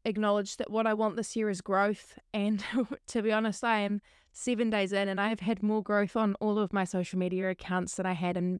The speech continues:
in, like, the last four months. So I think this has shown me a lot of what I needed to do was just relax and really go, let go a little bit there. And it's definitely paying off.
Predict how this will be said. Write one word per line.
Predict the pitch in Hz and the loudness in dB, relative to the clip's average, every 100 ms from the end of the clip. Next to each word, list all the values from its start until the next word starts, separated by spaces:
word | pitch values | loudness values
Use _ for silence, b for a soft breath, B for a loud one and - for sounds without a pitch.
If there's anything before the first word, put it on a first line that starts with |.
| - | -4
in, | - 190 | -2 0
like, | 170 160 - | 2 0 0
the | 190 | 0
last | 185 170 - | 0 0 -2
four | - 175 | -2 0
months. | 156 135 - - - - B B B B B | 0 -2 -2 -8 -14 -14 B B B B B
So | - 233 202 190 202 _ _ _ _ | -6 2 4 4 0 _ _ _ _
I | 220 196 | -2 -2
think | - 208 202 - - _ | 0 -2 -2 -8 -20 _
this | 202 220 - | -2 0 0
has | 226 | -4
shown | - 202 196 | -2 0 0
me | 196 | 0
a | 196 | 0
lot | 190 190 | 0 0
of | 180 | -2
what | 190 190 | 0 0
I | 175 | 0
needed | 185 185 | 0 -4
to | - | -4
do | 190 180 | -2 -2
was | 180 175 | 0 -4
just | - 185 165 - | -2 -4 -4 -4
relax | 170 165 - - - | -2 -2 -4 -12 -10
and | - 175 175 | -4 -4 -2
really | 165 - - | -2 -4 -2
go, | 190 185 | -2 0
let | 196 196 185 | -2 -4 -2
go | 190 170 | 0 2
a | 175 | 2
little | 185 185 | 0 -2
bit | - - | -4 -4
there. | 180 175 - B B B B | -2 -2 -6 B B B B
And | 202 180 | -4 -4
it's | - | -4
definitely | 208 - 190 190 185 | -4 -4 -4 -2 -2
paying | - 175 170 156 | -2 0 0 0
off. | 143 - - - | -2 -4 -12 -20